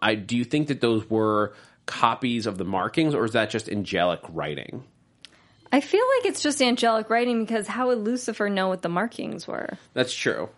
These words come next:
Speaker 1: Um, he definitely wants the markings.
Speaker 2: Right.
Speaker 1: Um,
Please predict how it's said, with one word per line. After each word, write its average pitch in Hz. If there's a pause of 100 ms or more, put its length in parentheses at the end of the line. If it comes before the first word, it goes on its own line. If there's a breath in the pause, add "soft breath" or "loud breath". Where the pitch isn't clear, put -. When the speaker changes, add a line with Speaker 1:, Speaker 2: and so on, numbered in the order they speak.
(380)
Speaker 1:
Um, 101
he 131
definitely 160 (100)
wants 110
the 101
markings. 85 (100)
Speaker 2:
Right. - (220)
Speaker 1:
Um, 98